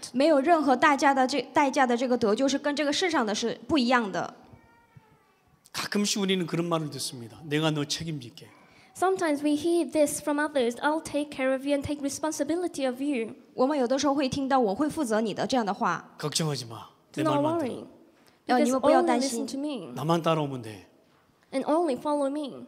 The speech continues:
Speaker 1: 只要跟-，跟着我走就可以。
Speaker 2: 인간은요, 다 그것이 흐트러지게 돼 있어요.
Speaker 3: And for men,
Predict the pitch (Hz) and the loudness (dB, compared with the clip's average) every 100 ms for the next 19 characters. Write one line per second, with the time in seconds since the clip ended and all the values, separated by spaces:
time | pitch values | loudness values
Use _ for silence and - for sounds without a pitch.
0 | - - 294 294 320 302 247 320 311 311 | -10 -2 0 2 0 -2 -4 -2 0 2
1 | 226 208 190 208 208 208 185 160 - - | 2 2 0 -2 -4 -4 -4 -6 -14 -20
2 | _ _ - - - - _ 156 160 180 | _ _ -20 -18 -18 -18 _ -2 0 4
3 | 226 262 180 165 135 - - - _ - | 4 4 2 0 -4 -12 -20 -20 _ -16
4 | - - - - - - 160 185 - 233 | -14 -14 -16 -18 -16 -8 -2 0 0 -2
5 | 135 - - _ _ _ _ _ - 214 | -6 -12 -20 _ _ _ _ _ -10 -6
6 | 233 226 196 180 175 - 120 117 _ _ | -4 -4 -4 -6 -8 -10 -16 -20 _ _
7 | _ _ - 269 269 302 277 294 330 262 | _ _ -4 -4 2 2 2 0 0 -2